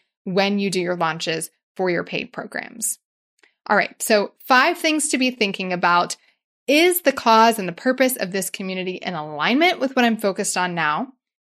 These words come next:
Is there a big culture gap? Are these my ideal people? Is there a clear distinction between the free and the paid communities? And then is there a positive R O I? These questions are important to be asking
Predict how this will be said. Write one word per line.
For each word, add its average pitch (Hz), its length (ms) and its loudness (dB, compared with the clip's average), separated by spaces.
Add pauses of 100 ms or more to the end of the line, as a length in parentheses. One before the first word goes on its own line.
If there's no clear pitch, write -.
(360)
Is 294 220 4
there 330 180 4
a 320 60 4
big 247 300 4
culture 185 360 -4
gap? 202 360 0 (720)
Are 294 200 6
these 294 260 2
my 226 220 0
ideal 185 320 0
people? 277 560 0 (560)
Is 285 220 4
there 277 180 6
a 247 60 4
clear 247 240 0
distinction 269 760 0
between 208 360 -2
the 170 100 -6
free 269 580 0
and 185 160 -6
the 170 60 -6
paid 240 560 0 (200)
communities? 233 760 -2 (420)
And 208 100 2
then 214 120 2
is 208 240 0
there 190 160 0
a - 80 -6
positive 175 440 -2
R 147 240 -2
O 151 40 -6
I? - 240 -8 (240)
These 233 220 0
questions 240 420 2
are 202 80 2
important 196 400 -2
to 196 60 -8
be 175 200 -4
asking 175 460 -2